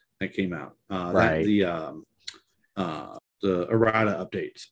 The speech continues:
Speaker 2: Yeah.
Speaker 1: Yeah,
Speaker 2: Yeah,
Speaker 1: th-,
Speaker 2: pretty
Speaker 1: those were the
Speaker 2: much.
Speaker 1: two things today. So
Speaker 2: Right.
Speaker 1: yeah, yeah. Hey, hey, listener, you're caught up on everything. Um,
Speaker 2: Yeah.
Speaker 1: oh, uh, before I, before we go,
Speaker 2: Yeah.
Speaker 1: Krim, Krim put out a vid-, I think it was Krim,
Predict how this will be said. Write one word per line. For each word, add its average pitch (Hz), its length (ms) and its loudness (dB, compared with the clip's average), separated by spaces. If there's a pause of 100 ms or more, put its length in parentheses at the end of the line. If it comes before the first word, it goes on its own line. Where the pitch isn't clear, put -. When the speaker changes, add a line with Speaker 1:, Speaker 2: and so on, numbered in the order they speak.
(140)
Speaker 2:
Yeah. 117 360 6
Speaker 1:
Yeah, 95 220 -2
Speaker 2:
Yeah, 104 120 2
Speaker 1:
th-, 135 140 6
Speaker 2:
pretty 147 160 12
Speaker 1:
those 135 60 8
were 135 100 10
the 123 60 8
Speaker 2:
much. 120 100 2
Speaker 1:
two 131 140 8
things 120 340 2
today. 113 420 2
So 135 440 2
Speaker 2:
Right. 90 380 6 (280)
Speaker 1:
yeah, 226 280 2 (120)
yeah. 156 220 4 (100)
Hey, 202 300 4 (180)
hey, 240 200 4
listener, 202 540 4
you're 240 180 4
caught 180 260 4
up 247 200 4
on 151 140 6
everything. 95 480 0 (260)
Um, 110 500 4 (840)
Speaker 2:
Yeah. 165 200 12
Speaker 1:
oh, 117 200 6 (100)
uh, 135 260 8
before 147 460 4
I, 139 260 2
before 139 240 -2
we 175 120 4
go, 127 300 2 (220)
Speaker 2:
Yeah. 127 160 8
Speaker 1:
Krim, 185 580 2 (260)
Krim 185 240 2
put 170 160 0
out 147 140 2
a 139 60 0
vid-, 127 200 2
I 127 100 0
think 135 160 0
it 117 40 2
was 98 120 -4
Krim, 85 300 -8